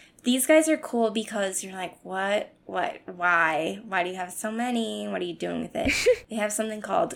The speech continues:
Speaker 1: kleptogenesis. So what they'll do is salamanders, um, they mate by the male will put down a sperm packet, and the female will crawl over it and pick it up.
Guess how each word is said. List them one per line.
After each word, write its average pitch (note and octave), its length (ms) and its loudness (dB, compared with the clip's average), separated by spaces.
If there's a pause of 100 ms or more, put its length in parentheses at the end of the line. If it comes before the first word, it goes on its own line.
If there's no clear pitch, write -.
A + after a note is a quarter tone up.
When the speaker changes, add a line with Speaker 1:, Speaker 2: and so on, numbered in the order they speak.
(120)
Speaker 1:
kleptogenesis. G#3 1400 2 (400)
So G#3 400 6
what A3+ 180 2
they'll D4 200 4
do A#3+ 280 4
is G3 340 2
salamanders, C4 840 4
um, F#3 320 -4
they F3+ 160 -2
mate F#3 400 -4
by F3+ 460 2
the F3 400 0
male G#3+ 480 4
will F3+ 220 0
put - 300 -6
down F#3+ 360 0
a E3+ 500 -4 (460)
sperm G#3+ 380 4
packet, B3+ 440 2 (1120)
and A3+ 100 0
the A3 80 2
female G#3 560 0
will F#3+ 400 -2 (240)
crawl G3+ 360 4
over A#3+ 220 2
it C4+ 180 2
and G#3+ 180 -2
pick - 160 -8
it - 80 -2
up. - 140 0